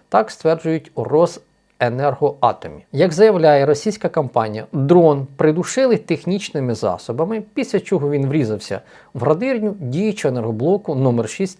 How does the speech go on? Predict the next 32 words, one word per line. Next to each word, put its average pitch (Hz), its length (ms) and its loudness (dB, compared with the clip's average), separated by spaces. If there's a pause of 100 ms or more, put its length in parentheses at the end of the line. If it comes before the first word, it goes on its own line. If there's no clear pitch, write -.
і 185 100 -2
вибухнув. 95 640 -8 (540)
Руйнувань 185 640 4
і 160 100 -2
постраждалих 196 800 -4
немає, 170 400 -2
проте 143 360 -2
на 143 200 -2
градирні 147 840 0
від 127 180 -4
наслідків 127 500 -4
детонації 175 600 -4
залишився 135 540 -4
темний 131 380 -4
слід, 220 300 -8
який 139 280 -6
ви 127 140 -6
зараз 120 300 -2
бачите 156 500 -4
на 127 300 -4 (400)
фото, 185 540 0 (280)
яке 139 220 0
демонструється 135 580 -2
на 117 120 -4
ваших 120 320 -4
екранах, 202 460 -6
тобто 165 280 -4
нічого 160 520 2
серйозного 151 560 0
там 160 260 -2
не 147 80 -4
відбулося. 113 640 -8